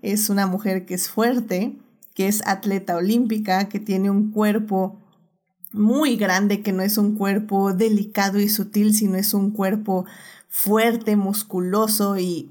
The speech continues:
pues, va-, va-, masculino, y lo pongo entre las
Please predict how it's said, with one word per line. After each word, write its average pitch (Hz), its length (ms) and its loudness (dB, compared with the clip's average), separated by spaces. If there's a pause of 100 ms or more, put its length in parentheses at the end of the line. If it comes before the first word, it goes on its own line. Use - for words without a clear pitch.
pues, - 260 -4 (200)
va-, 185 300 -2 (100)
va-, 185 220 -4
masculino, 220 1040 2
y 220 140 0
lo 190 140 0
pongo 208 300 2
entre 208 380 2
las 185 400 -2